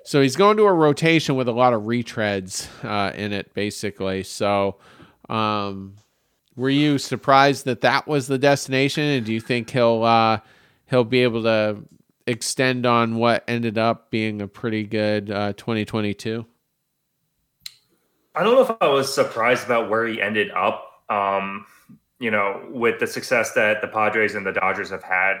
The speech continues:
Speaker 2: the last couple of years, you know, if the Giants sat on their thumbs, it obviously looks even worse than it does in the vacuum of you don't get anything during free agency, right?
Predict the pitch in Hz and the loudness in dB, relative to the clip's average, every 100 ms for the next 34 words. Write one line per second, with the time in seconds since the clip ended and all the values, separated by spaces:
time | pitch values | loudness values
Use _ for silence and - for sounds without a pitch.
0 | - 95 95 95 - 101 95 87 87 92 | -8 -4 -2 -2 -6 -6 -6 -6 -4 -4
1 | 95 95 90 - - - 98 87 - 95 | -2 -4 -6 -10 -12 -10 -8 -8 -8 -6
2 | 95 92 90 104 95 87 82 - 92 90 | -2 -2 -2 -4 -2 -4 -4 -4 -4 -4
3 | 87 - 101 87 90 92 101 98 92 92 | -10 -10 -4 -4 -4 -8 -6 -4 -4 -4
4 | 113 107 - 123 101 95 110 101 - 98 | -4 -4 -4 -8 -8 -2 0 0 -2 -8
5 | 90 95 92 90 90 92 90 98 90 87 | -4 -4 -4 -6 -4 -2 -2 -4 -6 -6
6 | - _ 110 107 98 101 98 95 98 92 | -8 _ -6 -4 -2 -2 -2 -2 -4 -4
7 | 90 - 92 90 82 - - - 85 90 | -6 -6 -6 -6 -6 -14 -20 -12 -4 -4